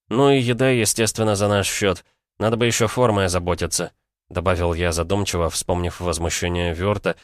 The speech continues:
насчёт того, что мы не предоставляем одежду служащим и приживалкам вроде него самого. «В Призамковом есть мастерская, которая шьёт одежду для шахтёров». Митяй встрепенулся и вопросительно посмотрел на меня.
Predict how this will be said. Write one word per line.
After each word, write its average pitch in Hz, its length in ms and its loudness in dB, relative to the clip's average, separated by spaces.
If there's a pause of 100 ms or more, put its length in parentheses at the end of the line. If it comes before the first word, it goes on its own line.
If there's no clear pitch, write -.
(240)
насчёт 101 340 -2
того, 110 200 0
что 107 200 -2
мы 101 120 0
не 101 80 -2
предоставляем 95 680 -2
одежду 87 420 -2
служащим 92 580 -2
и 85 40 -2
приживалкам 85 680 -2
вроде 80 260 -4
него 82 220 -2
самого. 80 500 -2 (880)
«В - 100 -20
Призамковом 101 680 0
есть 101 220 -2
мастерская, 101 640 -2
которая 98 340 -2
шьёт 95 280 -2
одежду 95 380 -2
для 95 140 -2
шахтёров». 90 580 -2 (400)
Митяй 85 280 -4
встрепенулся 90 680 -2
и - 20 -2
вопросительно 82 640 -4
посмотрел 82 500 -2
на 85 80 -2
меня. 82 360 -4